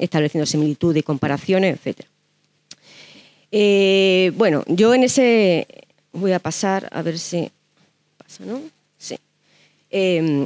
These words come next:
en el restu-, en el, ese red de estudio que estaba comentando, que estamos llevando a cabo de nuestras colecciones y que os voy a, a mostrar hoy de forma general, pues creo que creo conveniente comenzar, eh, mostrando que el Museo del Traje,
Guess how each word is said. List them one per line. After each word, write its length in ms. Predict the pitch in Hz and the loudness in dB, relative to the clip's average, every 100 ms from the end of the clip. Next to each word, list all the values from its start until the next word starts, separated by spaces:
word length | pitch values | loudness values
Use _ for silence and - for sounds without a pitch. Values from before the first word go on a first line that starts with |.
| - | 0
en 120 | 190 | 2
el 160 | 180 180 | 4 4
restu-, 300 | 185 - 220 | 2 0 0
en 100 | 190 | 2
el, 160 | 190 190 | 2 2
ese 200 | 214 277 | 0 2
red 180 | 247 247 | 2 2
de 60 | 226 | 2
estudio 420 | - 277 262 220 | 0 2 2 2
que 80 | 190 | 0
estaba 240 | 202 202 | 0 0
comentando, 540 | 208 196 196 214 202 | 2 2 4 2 2
que 80 | 170 | 0
estamos 240 | 151 185 190 | 0 2 4
llevando 280 | 190 185 | 4 4
a 60 | 185 | 2
cabo 320 | 190 208 190 | 2 2 2
de 140 | 165 156 | 0 -2
nuestras 280 | 156 165 | -2 -4
colecciones 600 | - 160 156 - 214 196 170 | 0 0 0 0 2 2 2
y 40 | |
que 100 | - | 2
os 80 | 170 | 2
voy 180 | 185 185 | 4 4
a, 280 | 175 165 156 | 4 2 0
a 100 | - | 0
mostrar 460 | 165 175 - 190 185 | 2 0 0 0 2
hoy 100 | 190 | 2
de 80 | 175 | 0
forma 240 | 180 180 | 0 -2
general, 460 | 170 180 190 196 202 - - - | 0 2 2 0 -4 -14 -18 -2
pues 140 | 208 | -2
creo 280 | 208 208 214 - _ _ _ - | 2 2 0 -4 _ _ _ -2
que 260 | 220 - - | -2 -2 -2
creo 180 | 240 240 | 0 2
conveniente 440 | 262 254 254 247 | 2 4 4 2
comenzar, 580 | 233 202 196 185 208 202 | 2 2 0 0 -2 0
eh, 400 | 156 190 185 170 165 | 0 2 2 2 2
mostrando 460 | 190 180 196 214 | 0 2 2 2
que 80 | 208 | 2
el 60 | 185 | 2
Museo 260 | 175 196 | 4 4
del 180 | 196 190 | 4 2
Traje, 420 | 196 196 190 180 | 0 0 0 -2